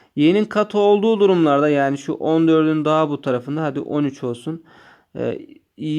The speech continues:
X ve Z sıvı olabilir. X sıvı olabilir mi on üç santigrat derecede? Oluyor. Z olabiliyor mu? On üçte Z bak şu tarafta katı halde. Ee, olamaz.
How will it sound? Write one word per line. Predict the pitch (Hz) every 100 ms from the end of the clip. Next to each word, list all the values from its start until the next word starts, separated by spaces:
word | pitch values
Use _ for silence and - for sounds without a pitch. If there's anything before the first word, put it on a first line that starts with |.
| 156
X | - 202 202 190
ve | 180
Z | 190 196
sıvı | 196 180
olabilir. | 180 175 160 151
X | - 185 -
sıvı | 190 180
olabilir | 180 175 185
mi | 180 160
on | 151
üç |
santigrat | 147 143 139 139 135
derecede? | 135 143 175
Oluyor. | - 160 160 151 143 175 - -
Z | 117 120 165
olabiliyor | 185 180 165 139 135 127
mu? | 151 -
On | 151
üçte | 151 156 160
Z | 151 151 143
bak | 143 139
şu | - -
tarafta | 156 131 117 -
katı | - 131 135
halde. | 120 117 160 165 _
Ee, | - -
olamaz. | - 139 135 120 160 - _